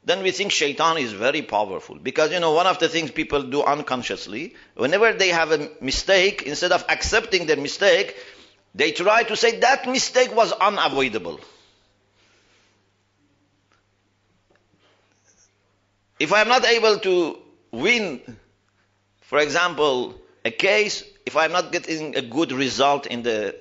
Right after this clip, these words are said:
exam, if I am not, you know, winning in, I don't know, an argument, salam alaikum, I'm not successful, I always want to put blame on the other side. I don't want to say,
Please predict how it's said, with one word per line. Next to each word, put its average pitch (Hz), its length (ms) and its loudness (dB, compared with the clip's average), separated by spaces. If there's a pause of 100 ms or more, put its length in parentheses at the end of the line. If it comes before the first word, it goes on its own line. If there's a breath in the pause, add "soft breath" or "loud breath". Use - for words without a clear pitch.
exam, 143 520 -2
if 127 120 -10
I 123 40 0
am 123 100 -4
not, 135 160 -6
you 139 60 -8
know, 117 240 -8
winning 131 460 -8
in, 117 220 -10 (540 soft breath)
I 175 100 0
don't 208 140 -2
know, 139 300 -2 (720 soft breath)
an 120 120 0
argument, 185 640 2
salam 131 320 0
alaikum, 110 460 -8 (120)
I'm 131 200 -2
not 165 180 -2
successful, 180 760 0 (640 loud breath)
I 160 160 4
always 240 680 4
want 180 340 0
to 202 100 -2
put 165 320 -6
blame 214 480 0 (200)
on 139 120 -2
the 147 100 4
other 214 200 4
side. 113 340 0 (260 loud breath)
I 123 120 0
don't 214 140 2
want 208 140 2
to 185 60 -2
say, 180 240 2